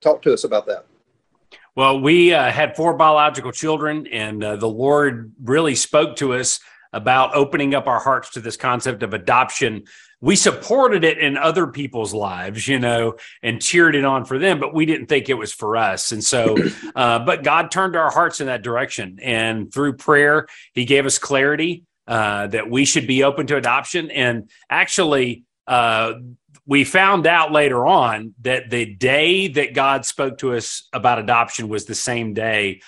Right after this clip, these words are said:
Speaker 2: uh, our daughter was being born in China. And when we adopted her and brought her to the U S, we saw her go from being an unwanted burden in a communist country to being a beloved, welcome blessing in a Christian home in America.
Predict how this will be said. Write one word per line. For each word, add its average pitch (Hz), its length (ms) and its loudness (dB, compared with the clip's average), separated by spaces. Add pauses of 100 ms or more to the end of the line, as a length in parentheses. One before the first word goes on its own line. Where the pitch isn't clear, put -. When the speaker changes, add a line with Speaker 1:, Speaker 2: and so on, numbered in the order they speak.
(320)
Speaker 2:
uh, 127 40 -12
our 110 320 0
daughter 120 320 4
was 104 160 -4
being 110 240 -8
born 107 280 -4
in 98 120 -8
China. 95 500 -6 (380)
And 117 200 -2
when 113 140 -4
we 170 140 4
adopted 139 520 0
her 123 260 -2
and 107 220 -8
brought 120 260 2
her 110 160 -6
to 110 120 -12
the 104 120 -12 (160)
U 110 80 0
S, 101 340 -2
we 127 140 -2
saw 143 300 4
her 135 160 -2
go 117 320 -2
from 113 260 -10
being 113 480 -4 (340)
an 120 160 -2
unwanted 135 760 0
burden 127 340 0
in 117 120 -4
a 110 60 -8
communist 120 560 -2
country 120 400 -4
to 101 80 -6
being 110 320 -4
a 98 100 -6
beloved, 117 680 0 (260)
welcome 123 480 2
blessing 120 500 -2
in 110 100 -6
a 104 60 -8
Christian 131 420 -2
home 113 440 -2
in 107 80 -4
America. 113 640 0